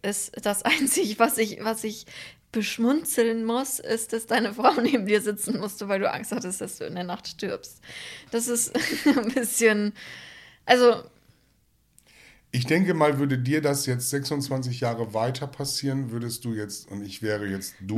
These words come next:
Speaker 1: Würde ich
Speaker 2: und,
Speaker 1: wahrscheinlich ins Krankenhaus
Speaker 2: äh,
Speaker 1: fahren.
Speaker 2: da, ja, gut, also das war für mich keine Option.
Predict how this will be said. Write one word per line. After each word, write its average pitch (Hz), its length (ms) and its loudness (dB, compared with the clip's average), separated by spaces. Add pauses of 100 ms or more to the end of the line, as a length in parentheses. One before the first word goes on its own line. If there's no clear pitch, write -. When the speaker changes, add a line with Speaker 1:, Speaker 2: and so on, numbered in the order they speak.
Speaker 1:
Würde 240 120 6
ich - 60 -4
Speaker 2:
und, - 40 -4
Speaker 1:
wahrscheinlich 240 280 2
ins 226 140 -2
Krankenhaus 208 500 -4
Speaker 2:
äh, 226 40 -2
Speaker 1:
fahren. 226 100 -4
Speaker 2:
da, 113 100 0 (180)
ja, 104 220 2
gut, 92 260 -8
also 101 140 -4
das 117 180 -2
war 120 80 4
für 117 120 -4
mich 107 180 -6
keine 98 240 -4
Option. 78 500 -10